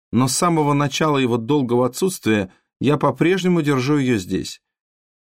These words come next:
Частично в память того, насколько Чарльз хотел видеть Джозефа исцелённым, а частично в качестве некого символа надежды, что когда-нибудь Джозеф всё-таки победит болезнь,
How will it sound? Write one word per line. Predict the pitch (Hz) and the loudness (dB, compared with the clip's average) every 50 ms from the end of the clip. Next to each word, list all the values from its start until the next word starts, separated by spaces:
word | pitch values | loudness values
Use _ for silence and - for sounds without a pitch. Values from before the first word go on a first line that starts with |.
| _ | _
Частично | - - 160 - - 233 214 - - 127 117 | -4 -2 -2 0 0 0 0 0 0 0 -2
в | - | -2
память | - - 123 120 110 101 95 - | 0 0 0 0 0 -2 -2 0
того, | 110 113 117 120 120 110 | 0 2 2 2 2 2
насколько | 104 104 95 - - 117 107 92 - 104 92 | 0 -2 -4 -2 -2 -2 0 0 0 -2 -2
Чарльз | - - - 117 110 101 92 - - | -2 0 0 0 0 0 -2 -4 -4
хотел | - 104 98 92 - 107 104 | -2 -2 -2 0 0 0 0
видеть | 98 107 95 101 92 | 0 0 -2 -2 -2
Джозефа | 92 95 107 101 90 101 95 - 101 98 | 0 0 0 0 0 0 -2 0 0 0
исцелённым, | 95 - - - 120 127 165 202 196 180 170 151 143 139 - _ _ _ _ _ _ _ _ _ _ - | 0 -2 -2 0 0 2 2 2 2 0 0 0 -2 -6 -10 _ _ _ _ _ _ _ _ _ _ -2
а | - 143 | -2 0
частично | 143 - 175 170 - - 226 208 - - 175 170 156 135 | 0 0 -2 -2 0 0 0 0 0 0 0 0 0 -2
в | - | -2
качестве | - 175 175 - - 131 - - 127 | -2 -2 -2 0 -2 -2 -2 0 0
некого | 127 139 143 131 - 131 123 123 123 | 0 0 0 0 0 0 0 0 0
символа | - - - 160 151 131 139 135 135 135 | -2 -2 -2 -2 0 0 0 0 0 0
надежды, | 135 139 135 127 147 160 156 98 87 - 64 - - _ _ _ _ _ _ | 0 0 -2 0 0 0 0 -2 -2 -6 -10 -16 -18 _ _ _ _ _ _
что | - - - - 104 | -16 -6 -4 -2 0
когда-нибудь | 120 110 113 131 139 139 131 120 123 | 0 2 2 2 2 2 2 0 0
Джозеф | 107 107 127 147 147 123 127 120 - | 0 0 0 0 0 0 0 -2 -4
всё-таки | - - - 143 131 135 127 - 127 | -4 -2 -2 -2 -2 -2 -2 -2 -2
победит | - - 131 123 139 143 147 196 190 110 | -2 0 0 0 0 -2 0 -2 -2 0
болезнь, | 92 98 104 107 117 127 113 90 85 80 | 0 2 2 2 2 2 0 0 -4 -8